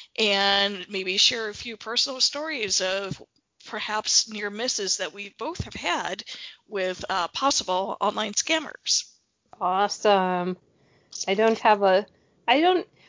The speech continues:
Speaker 2: I'm, I feel like I'm pretty lucky 'cause I have not had a whole lot of, I know we've, I know Gareth has talked about ta-, talking to bots before,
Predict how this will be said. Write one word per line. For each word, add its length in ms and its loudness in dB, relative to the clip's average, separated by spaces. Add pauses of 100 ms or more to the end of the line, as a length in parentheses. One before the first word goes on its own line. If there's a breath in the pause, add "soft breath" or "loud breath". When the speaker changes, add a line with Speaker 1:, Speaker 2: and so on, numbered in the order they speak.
(140 soft breath)
Speaker 2:
I'm, 240 4
I 60 4
feel 180 4
like 160 2
I'm 160 2
pretty 260 0
lucky 440 4
'cause 320 -2
I 140 6
have 220 4
not 480 4
had 460 4
a 80 4
whole 300 2
lot 260 4
of, 240 -4 (1300)
I 100 6
know 240 10
we've, 440 0
I 100 0
know 160 4
Gareth 460 6
has 200 0
talked 320 2
about 340 4 (140)
ta-, 220 0 (300)
talking 400 4
to 60 -4
bots 460 4
before, 600 4